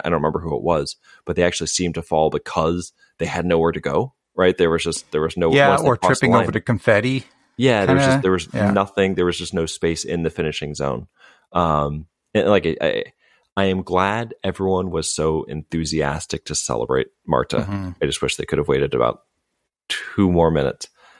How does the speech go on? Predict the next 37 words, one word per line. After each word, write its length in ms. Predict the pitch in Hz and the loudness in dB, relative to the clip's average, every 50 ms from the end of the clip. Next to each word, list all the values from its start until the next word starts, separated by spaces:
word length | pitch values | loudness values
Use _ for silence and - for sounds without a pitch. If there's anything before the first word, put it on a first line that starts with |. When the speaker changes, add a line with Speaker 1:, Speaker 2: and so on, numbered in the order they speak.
| _ _ _ _ _ _ _ _ _ _ - | _ _ _ _ _ _ _ _ _ _ -2
Speaker 2:
Yeah, 200 | - 165 160 - | 2 4 4 6
Speaker 1:
I 40 | 104 | 6
will 100 | 113 131 | 6 6
Speaker 2:
or, 120 | 131 117 | 6 4
Speaker 1:
s-, 100 | 113 - | 2 0
Speaker 2:
or, 320 | - 113 113 113 104 92 82 - | 0 2 2 2 2 0 -4 -4
Speaker 1:
yeah. 140 | - 85 71 | -2 0 2
Speaker 2:
or 180 | - 123 117 113 | 4 4 4 4
let 220 | 107 110 113 110 | 4 4 2 2
her 100 | 113 113 | 2 0
ski 260 | - - - - 123 110 | -2 -2 -2 -2 -2 -2
to 120 | - 110 | -2 -4
the 140 | 101 107 107 | -4 -4 -4
end 160 | 98 92 98 | -4 -4 -4
of 80 | 101 95 | -6 -6
the 100 | 95 98 | -6 -6
zone, 320 | 92 95 101 101 101 101 98 | -4 -4 -4 -4 -2 -4 -4
or, 200 | 98 95 92 90 - 170 | -4 -4 -4 -4 -6 -2
I 60 | 165 | 2
Speaker 1:
Yeah. 60 | 80 73 | 4 4
Speaker 2:
don't 120 | 62 53 60 | 4 4 2
know. 120 | 85 95 | 2 2
I 120 | 104 107 107 | 2 2 4
just, 240 | 101 131 123 - | 4 2 2 2
it, 180 | - 143 120 98 _ - | 0 -4 -6 -8 _ -12
it's 200 | 156 131 110 - | -12 -10 -10 -6
kinda 240 | - - 127 117 104 | -2 0 0 0 0
bugged 260 | 90 - 92 87 85 | 2 2 0 0 0
me. 140 | 95 92 85 | -6 -8 -10
It's 180 | 90 - - - | -12 -10 -6 -2
like, 200 | 110 104 98 - | -2 -2 -2 -4
okay, 420 | 113 104 - 110 98 95 101 - - | -6 -4 -2 -2 -4 -4 -6 -10 -6
you 120 | - 113 110 | -4 -2 2
know, 160 | 107 107 107 | 2 4 2
it's 140 | 107 - - | 2 0 -2
great. 320 | - - 110 113 117 113 _ - - | 0 0 2 2 0 -2 _ -10 -8
She, 240 | - - 113 107 | -6 -4 -4 -6